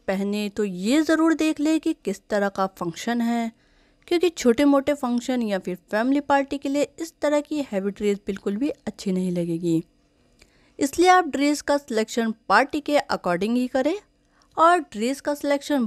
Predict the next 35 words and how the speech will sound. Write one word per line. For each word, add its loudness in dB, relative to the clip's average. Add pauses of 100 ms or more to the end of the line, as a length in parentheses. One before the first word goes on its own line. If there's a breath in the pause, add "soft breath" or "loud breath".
बजट 4
के -2
अकॉर्डिंग -4
भी -2
करें, -4
क्योंकि -10
ये 0
ज़रूरी 4
नहीं 4
कि -6
हर -2
महंगी -4
ड्रेस -2
अच्छी -10
ही -4
लगे। -2 (1160 soft breath)
अगर 6
आप 6
ड्रेस -2
खरीद -4
रही -2
हैं -2
या -2
फिर -6
बनवा 0
रही 0
हैं 0
तो -2
इसकी -4
फिटिंग 2
का 2
भी 0
बहुत -4
ज़्यादा -2 (120)
स्पेशली -6